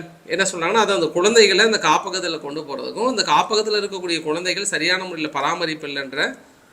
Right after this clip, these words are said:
ஒரு எதிர்ப்பு தெரிவிக்கப்படுகிற அந்த போராட்டம் கொஞ்சம் கொஞ்சமாக வெடித்து இந்த அரசாங்கத்துக்கு எதிரான ஒரு போராட்டமாக மாறி இருக்கிறது யூ கேல ஹாரி ஹில்ஸ் அப்படின்ற ஒரு பகுதியில,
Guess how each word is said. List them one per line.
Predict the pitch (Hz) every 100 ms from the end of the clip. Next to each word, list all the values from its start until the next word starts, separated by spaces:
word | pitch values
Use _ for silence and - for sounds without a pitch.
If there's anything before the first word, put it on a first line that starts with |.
| _ -
ஒரு | 151
எதிர்ப்பு | 151 214 226 220
தெரிவிக்கப்படுகிற | 208 180 175 156 151 143
அந்த | 139 139
போராட்டம் | 156 160 160 156 226
கொஞ்சம் | 208 170 175
கொஞ்சமாக | 165 156 147 156
வெடித்து | 151 127 123 220
இந்த | 220 151
அரசாங்கத்துக்கு | 131 - 165 151 151 127
எதிரான | 127 135
ஒரு | 135 135 131
போராட்டமாக | 135 131 123 120 131 151
மாறி | 127 139 143
இருக்கிறது | 127 127 151 190
யூ | 147
கேல | 147 135 - -
ஹாரி | 135 147
ஹில்ஸ் | 139 151 139
அப்படின்ற | 127 123 127
ஒரு | 127 190
பகுதியில, | 208 139 127